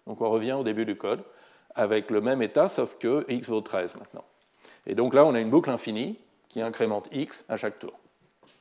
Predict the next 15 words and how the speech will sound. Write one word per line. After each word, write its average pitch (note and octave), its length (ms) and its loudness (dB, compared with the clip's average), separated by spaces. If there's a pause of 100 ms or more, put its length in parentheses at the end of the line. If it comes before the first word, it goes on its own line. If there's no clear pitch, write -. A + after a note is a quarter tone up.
(360)
D'accord ? - 640 -2 (1700)
Bien. - 140 -12 (1500)
Alors, E3+ 340 12
comment G#3 220 6
on F#3+ 40 8
donne F3+ 140 8
une D#3+ 100 2
sémantique E3 460 4
à C3 60 4
cette A2+ 200 -2
machine ? C#3+ 380 -2
Ben, A2+ 80 -2
évidemment, C3 540 2
en A2 60 0
si-, A#2+ 260 -10